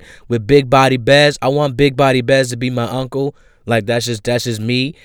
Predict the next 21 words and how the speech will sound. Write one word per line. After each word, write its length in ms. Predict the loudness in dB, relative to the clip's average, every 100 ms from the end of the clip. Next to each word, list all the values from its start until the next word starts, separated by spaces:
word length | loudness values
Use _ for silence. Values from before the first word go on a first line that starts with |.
| _
And 160 | -6 -2
then 120 | -2
my 160 | -2 -2
sixth 420 | 0 0 -2 -2
man 220 | 0 0
for 120 | -2
this 240 | -4 -4 -4
one 140 | -6
is 80 | -4
gonna 140 | -6
be 100 | -4
the 80 | -4
last 340 | -4 -4 -6 -6
song, 300 | -6 -8 -12 -20 -10
Swerve 520 | -8 0 2 2 2
on 200 | -2 -4
'Em, 160 | -6 -10 _ _ -4
uh, 260 | -2 0 -4
featuring 360 | -4 -6 -4 -4
A$ap 420 | -4 -4 -6 -6
Rocky. 440 | -8 -8 -10 -14